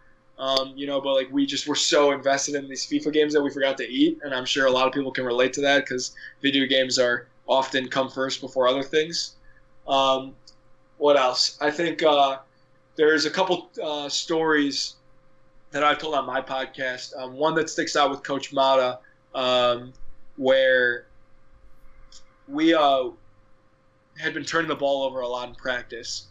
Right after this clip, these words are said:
eh, or in, in games. Um, and we were a good team. Uh, you know, we were about, we were, uh, a top,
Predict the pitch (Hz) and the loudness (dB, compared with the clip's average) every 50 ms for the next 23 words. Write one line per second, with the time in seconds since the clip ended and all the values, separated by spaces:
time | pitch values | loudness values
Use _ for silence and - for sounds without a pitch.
0 | - 131 127 127 123 123 123 131 139 139 135 131 127 - 127 135 127 123 131 135 | -16 -12 -10 -8 -8 -6 -2 0 2 4 4 2 2 -2 -8 -12 -8 -4 -4 -2
1 | 127 120 117 120 127 - - - - - - - - - - 135 131 135 143 147 | -2 -2 -4 -8 -12 -14 -14 -16 -18 -20 -20 -20 -20 -12 -6 -6 -4 -2 0 2
2 | 160 196 233 226 185 - 147 156 156 - - - 147 143 135 120 113 120 - - | 2 4 4 4 2 2 2 0 0 0 -2 -6 -8 -8 -8 -10 -14 -18 -20 -20
3 | - - - 131 127 127 127 123 120 107 - - - - - - 147 139 135 131 | -20 -20 -18 -16 -14 -12 -10 -10 -10 -12 -14 -18 -20 -20 -20 -16 -10 -6 -4 -2
4 | 131 127 127 135 139 139 139 135 131 135 131 127 127 123 123 120 120 143 139 139 | -2 -2 -2 -2 0 2 2 2 0 0 2 2 2 2 2 2 4 4 6 6
5 | 135 - - - - _ - - - 151 156 160 160 156 151 143 131 - - - | 6 4 2 -4 -20 _ -10 -2 2 4 6 6 6 6 4 2 0 -2 -10 -20
6 | - - - - - - - - 131 131 131 127 131 123 - - 165 165 - - | -20 -20 -20 -20 -20 -12 -6 0 2 4 4 4 4 2 2 2 2 2 0 -2
7 | - - | -6 -18